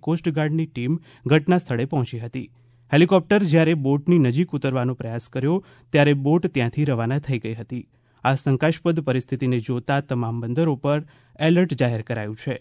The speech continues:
આ બોટની હિલચાલ બાદ હવે સલામતીના કારણોસર માછીમારોના જાનમાલની સુરક્ષા માટે જાફરાબાદ,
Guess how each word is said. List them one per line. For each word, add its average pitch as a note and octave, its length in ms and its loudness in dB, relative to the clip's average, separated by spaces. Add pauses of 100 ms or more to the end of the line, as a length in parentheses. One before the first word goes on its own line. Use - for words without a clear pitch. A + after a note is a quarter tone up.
(500)
આ C#3+ 80 6
બોટની F3+ 420 6
હિલચાલ D#3+ 400 4
બાદ D3 320 2
હવે C3 240 -2
સલામતીના D#3+ 680 0
કારણોસર A#2 680 -6
માછીમારોના B2+ 760 -2 (340)
જાનમાલની D#3+ 640 4
સુરક્ષા A#2+ 340 -4
માટે A#2 360 -4
જાફરાબાદ, B2 720 -4